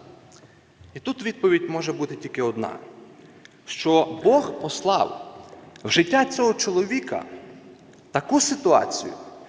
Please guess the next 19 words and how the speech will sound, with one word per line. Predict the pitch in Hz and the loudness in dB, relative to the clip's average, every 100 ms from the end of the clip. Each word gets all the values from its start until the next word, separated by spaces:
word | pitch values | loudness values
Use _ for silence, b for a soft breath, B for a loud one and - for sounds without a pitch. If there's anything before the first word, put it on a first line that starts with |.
| B B | B B
що | - 214 202 | 2 4 4
при | 214 214 | 2 0
всій | - 285 285 | 2 2 2
своїй | - - 185 233 262 | 0 0 0 2 0
великій | 160 190 247 262 196 | 2 2 2 0 -4
владі | 151 214 277 170 117 151 - - - - - - - - 135 | 2 6 6 6 0 -2 -4 -16 -18 -20 -20 -20 -20 -18 -4
він | 220 190 | -2 0
був | 190 | -2
безсилий | 147 170 - 196 113 92 - - - | -2 -2 -2 0 0 -4 -8 -14 -8
перед | 120 120 | -6 -4
цією | - 147 123 110 | -4 0 0 0
ситуацією. | - 107 143 147 104 - - - - - B B | -4 -8 0 0 0 -6 -16 -18 -20 -20 B B
Ця | - 240 269 | 2 4 4
ситуація, | - 233 220 254 247 - 110 90 - - B - | 0 -4 0 2 2 0 -4 -6 -8 -16 B -2
вирішення | 190 285 247 226 208 | 2 2 2 0 -2
цієї | 196 240 247 202 | -2 -2 0 0
проблеми, | 190 170 226 247 175 | 0 4 4 4 2
воно | 185 233 | 2 2
було | 208 220 208 - | 4 4 4 2